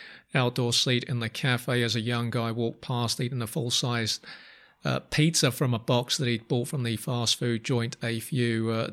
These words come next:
doors away. You know, not even midday and he's having a full pizza. And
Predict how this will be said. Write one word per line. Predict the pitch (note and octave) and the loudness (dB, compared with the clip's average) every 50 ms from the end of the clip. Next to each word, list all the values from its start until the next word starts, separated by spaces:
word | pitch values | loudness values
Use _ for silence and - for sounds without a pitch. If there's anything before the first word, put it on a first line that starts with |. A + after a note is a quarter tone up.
| - - | -4 0
doors | C#3 B2+ A#2+ A#2 A2+ - | 0 2 2 2 0 0
away. | B2+ A2+ A2+ A#2 A2+ A2 A2 G#2+ G2 - - - - - - - - - - - | 0 0 0 -2 -2 -2 -2 -2 -4 -4 -8 -16 -20 -20 -20 -20 -20 -20 -20 -16
You | - D#3 | -10 -6
know, | C#3+ C#3+ D3 | -4 -2 -2
not | D3 | -2
even | D3+ C#3+ C#3 D3 C3+ C3+ | -2 -2 0 0 0 2
midday | C3+ C3+ C3 - - C3 B2+ A#2+ | 0 0 -2 -2 -2 0 0 0
and | A#2 A#2 | 0 0
he's | A2 A2 | 0 -2
having | B2 A#2+ A2+ B2 | -2 -2 -2 -2
a | A#2 | -2
full | - - C#3+ C3 A#2+ | -2 -2 -2 -2 -2
pizza. | A#2 - C3 B2+ B2 B2 - - - B2 A2 - - - - - - - - - - - - - - _ _ _ _ _ - | -2 0 0 0 2 2 2 2 2 0 -2 -4 -8 -14 -14 -14 -14 -16 -18 -18 -20 -20 -20 -20 -20 _ _ _ _ _ -12
And | - G#3 C3+ B2+ B2 A#2 A#2 A#2 A#2 A#2 A#2 | -6 -2 0 0 0 0 0 -2 -2 -4 -4